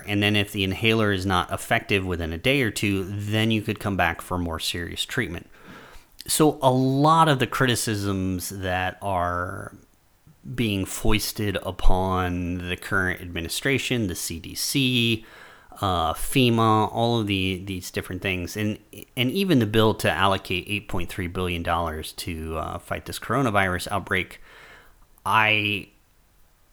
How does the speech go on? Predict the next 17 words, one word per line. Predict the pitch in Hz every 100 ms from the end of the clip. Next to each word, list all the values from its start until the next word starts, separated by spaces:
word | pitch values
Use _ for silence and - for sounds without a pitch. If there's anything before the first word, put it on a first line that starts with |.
| _ _ _ _ _ _ -
I | 104
feel | - - - - 131 127
like | 120 110
it's | 113 113 -
still, | - - 135 127 123 120 113 107 - - _ -
A, | - 120 123 123 120 123 - _ _ _ -
we | 107 107
still | - 120
have | 113 110
a |
bit | 104 104
of | 104
an | 101
overreaction, | 90 101 98 87 82 - 92 92 101 _ _ _ - - _ -
and | 98 98 92 90 113
B, | 117 151 147 120 110 107
we're | 101 110 107 104 101 98